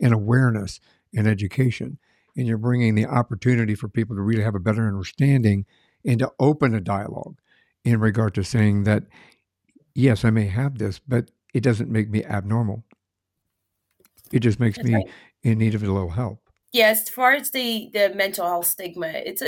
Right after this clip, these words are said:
Speaker 2: it's a major problem because we automatically assume that anybody has a mental health condition, they're a monster. "You're a monster, shut 'em away from the public, you know, they're a danger to society," and that is so not true. Um,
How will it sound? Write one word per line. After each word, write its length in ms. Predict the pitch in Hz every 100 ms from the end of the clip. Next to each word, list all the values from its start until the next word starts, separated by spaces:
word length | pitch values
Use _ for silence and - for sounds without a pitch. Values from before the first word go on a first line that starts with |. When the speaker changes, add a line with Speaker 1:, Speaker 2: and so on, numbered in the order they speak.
| -
Speaker 2:
it's 120 | 269
a 60 | 285
major 320 | 254 262 226
problem 640 | 208 208 185 185 160 160 -
because 340 | 185 - 196
we 160 | 220 294
automatically 640 | 254 220 208 202 208 185
assume 420 | 160 - 220 196
that 120 | 180 180
anybody 380 | 185 165 156 156
has 360 | 180 180 175
a 40 | 170
mental 260 | 170 165
health 220 | 160 196
condition, 480 | - 180 165 165 156
they're 160 | 151 147
a 60 |
monster. 580 | 151 143 123 - 113 - _ _ _ _ _
"You're 200 | - 240
a 40 | 262
monster, 640 | 233 220 220 233 220 214
shut 340 | 208 - 247 220
'em 100 | 214
away 320 | 214 208 208
from 200 | 214 208
the 80 | 196
public, 640 | - 220 214 208 196 -
you 80 | 214
know, 220 | 208 208 208
they're 240 | 202 190
a 100 | 180 _
danger 400 | 208 208 208 196
to 80 | 185
society," 720 | - 220 196 180 185 190 180
and 80 | 185
that 120 | 226 320
is 220 | 269 -
so 200 | 208 214
not 240 | 202 196
true. 420 | - 196 196 196 196 - - _ -
Um, 420 | 208 208 196 196